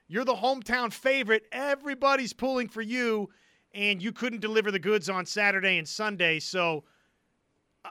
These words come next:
I'm definitely taking note in terms of the, hey, who's the next first-time major winner to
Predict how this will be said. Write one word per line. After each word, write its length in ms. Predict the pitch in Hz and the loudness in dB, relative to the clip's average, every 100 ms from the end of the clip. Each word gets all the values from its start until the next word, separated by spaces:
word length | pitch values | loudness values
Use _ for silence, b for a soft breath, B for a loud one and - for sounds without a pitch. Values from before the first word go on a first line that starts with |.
| - | -4
I'm 180 | 208 226 | -4 2
definitely 460 | 254 254 262 254 247 | 4 4 0 -2 -2
taking 420 | 233 254 254 254 | 0 0 -2 0
note 320 | 294 262 247 | 2 4 2
in 140 | 214 | -2
terms 300 | - 247 240 | -2 -4 -4
of 100 | 220 | -6
the, 260 | 196 214 196 b b | -4 -4 -6 b b
hey, 200 | 220 208 | 0 2
who's 240 | 202 240 | 0 -4
the 100 | 226 | -2
next 240 | 226 214 - | 0 -2 -2
first-time 540 | 240 220 - 208 196 | -6 -6 -4 -2 0
major 340 | 214 226 180 | 0 -2 -2
winner 320 | 196 220 214 196 | -2 -2 -2 -4
to 400 | - 190 170 | -6 -6 -6